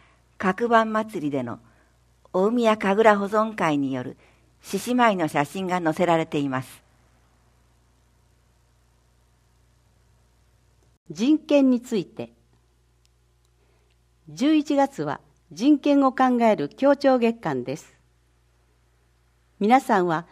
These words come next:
Speaker 2: 普段生活する中で、これは人権侵害ではないかと思うことがありませんか？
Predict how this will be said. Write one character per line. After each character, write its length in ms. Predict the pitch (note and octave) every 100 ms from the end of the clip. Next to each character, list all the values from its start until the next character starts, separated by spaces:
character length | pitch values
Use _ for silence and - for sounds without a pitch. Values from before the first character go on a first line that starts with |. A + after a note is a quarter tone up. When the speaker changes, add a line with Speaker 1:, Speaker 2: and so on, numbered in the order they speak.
| _ _ _
Speaker 2:
普 160 | - C#4+
段 240 | C4 G3
生 200 | - C4
活 240 | C4+ C4
す 120 | A#3+ B3
る 100 | B3
中 280 | A#3 A3+
で、 200 | D#3 - _ _
こ 140 | - C4
れ 80 |
は 160 | B3 A#3+
人 260 | F#3+ C#4+ D4+
権 220 | D4+ D4
侵 240 | D4 D4
害 180 | A3+ F#3+
で 120 | G3
は 100 | F3
な 140 | G3 G#3+
い 80 |
か 120 | G3+ E3
と 180 | E3
思 280 | D#3+ G3 A#3
う 60 | G#3
こ 100 | F#3+
と 140 | E3+
が 100 | D3+
あ 60 | D3+
り 100 | G#3
ま 120 | A3+
せ 160 | A3+ G#3
ん 60 |
か？ 220 | - C#3